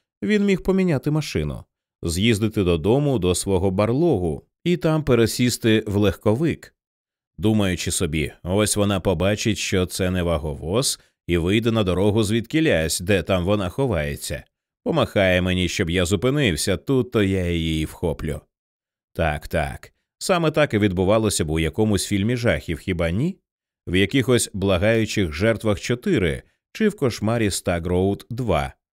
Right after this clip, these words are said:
Або вона вже було схилялася до того,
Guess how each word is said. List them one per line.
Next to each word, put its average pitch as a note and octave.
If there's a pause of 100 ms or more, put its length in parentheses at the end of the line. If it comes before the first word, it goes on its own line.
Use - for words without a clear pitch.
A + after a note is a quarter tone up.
(240)
Або F2+ (460)
вона F3
вже B2
було A#2
схилялася F#2+
до D#2+
того, D3